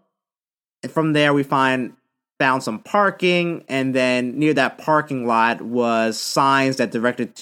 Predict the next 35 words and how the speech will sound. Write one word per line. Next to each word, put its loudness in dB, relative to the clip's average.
you 0
towards -2
the -4
Tijuana -2
border. -2
And 2
it's 4
a -4
very 2
simple -2
process. 0
We 0
didn't -4
really 0
go 2
through 0
any 0
real 2
security 0
whatsoever 0
at 0
that 0
point -4
in -8
two -6
thousand. -2
And 0
again, -2
we 2
followed 0
a 0
whole 2
bunch 0
of -6
tourists 0